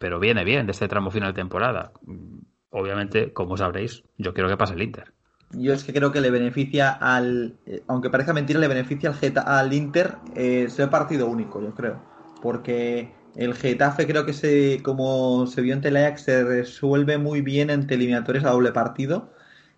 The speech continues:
Speaker 2: Y el Inter a un partido creo que tiene más argumentos como para poder ganártelo. Si ha acabado bien la temporada, y bueno, es que tiene a, a Lautaro, a Lukaku, Eriksen, es que por calidad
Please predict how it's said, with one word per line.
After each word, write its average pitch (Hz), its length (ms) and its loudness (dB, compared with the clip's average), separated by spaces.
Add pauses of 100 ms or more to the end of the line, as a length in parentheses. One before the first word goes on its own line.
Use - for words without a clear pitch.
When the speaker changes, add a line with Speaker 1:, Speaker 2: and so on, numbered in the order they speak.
Speaker 2:
Y 127 160 2
el 135 140 6
Inter 151 260 4
a 147 120 6
un 143 100 2
partido 143 440 4
creo 135 180 0
que 120 120 0
tiene 123 240 -2
más 120 400 -2
argumentos 123 680 0
como 123 240 0
para 113 200 0
poder 120 220 0
ganártelo. 107 460 -4
Si 113 460 0
ha 113 80 4
acabado 127 440 4
bien 120 380 2
la 110 160 2
temporada, 113 720 -2 (520)
y 113 240 0
bueno, 110 180 0
es - 80 -14
que 113 80 -6
tiene 117 160 2
a, 117 220 4
a 117 40 4
Lautaro, 123 640 4
a 120 40 2
Lukaku, 120 600 0
Eriksen, 123 240 -2
es - 80 -6
que 117 80 -4
por 113 160 -8
calidad 113 960 -2